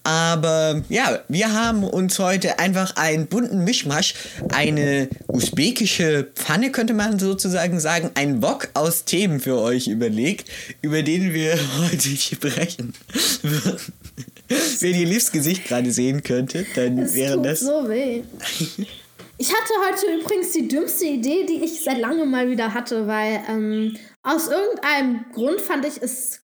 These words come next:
Speaker 2: eine gute Idee, mir heute True Crime Stories anzugucken und ich weiß, dass ich sehr empfindlich darauf reagiere, denn ich werde heute Nacht mal wieder nicht schlafen können und mit offenen Augen im Bett liegen und denken, „Scheiße, gleich kommt ein Mörder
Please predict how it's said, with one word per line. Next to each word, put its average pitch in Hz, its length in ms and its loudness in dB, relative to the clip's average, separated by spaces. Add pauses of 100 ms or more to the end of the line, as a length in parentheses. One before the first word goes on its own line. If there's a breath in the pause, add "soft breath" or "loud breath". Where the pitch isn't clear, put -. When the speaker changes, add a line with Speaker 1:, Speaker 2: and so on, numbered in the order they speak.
(320)
Speaker 2:
eine 233 140 0
gute 330 300 -2
Idee, 269 280 0
mir 277 160 2
heute 262 300 0
True 370 320 -2
Crime 320 320 -2
Stories 220 400 -2
anzugucken 240 540 -4
und 254 100 -6
ich 254 120 -4
weiß, 262 280 0
dass - 160 -2
ich 220 120 0
sehr 202 200 0
empfindlich 262 460 -2
darauf 170 360 -6
reagiere, 185 640 -2 (420 loud breath)
denn 254 360 2
ich 311 120 -2
werde 349 240 0
heute 330 240 0
Nacht 302 260 -2 (200)
mal 247 240 0
wieder 262 420 0 (340 loud breath)
nicht - 300 -2
schlafen 302 380 0
können 254 220 0
und 240 120 -2
mit 240 200 -2
offenen 339 380 0
Augen 269 300 0
im 247 140 0
Bett 269 220 -2
liegen 262 240 0
und 247 120 0
denken, 247 400 -2 (180 loud breath)
„Scheiße, 359 520 0 (280 loud breath)
gleich 339 300 -2
kommt 359 240 0
ein 247 200 0
Mörder 254 400 2